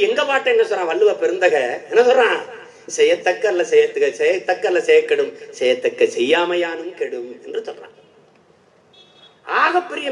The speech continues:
மேதைகள் பிறந்த இனத்தின் பிள்ளைகள் நாங்க. உலகத்தை கட்டி ஆண்ட ஒரு இனத்தின் கூட்டம்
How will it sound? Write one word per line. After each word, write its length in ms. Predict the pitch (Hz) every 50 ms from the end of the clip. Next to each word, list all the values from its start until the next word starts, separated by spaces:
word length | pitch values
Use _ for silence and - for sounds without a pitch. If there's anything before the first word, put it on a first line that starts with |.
| 233 220
மேதைகள் 380 | 240 240 240 220 214 202 185 180
பிறந்த 220 | - - - 151 147
இனத்தின் 320 | 147 156 - - 151 135 123
பிள்ளைகள் 340 | 120 123 120 120 113 110 110
நாங்க. 180 | 107 104 104 120 143 151 - - - _ _ _ _ _ _ _ _ _ _ _ _ _ _ _ _ _ _ _ _ _ _ _ _ _ _ _ _ _ - - - - _ _ _ _ _ _ -
உலகத்தை 500 | - 151 190 214 240 247 240 240 - 202 - -
கட்டி 260 | 185 190 - - 262 247 226
ஆண்ட 140 | 202 185 180 175
ஒரு 80 | 165 156 156
இனத்தின் 340 | 165 175 175 - 139 143 123
கூட்டம் 380 | 123 123 120 131 139 165 165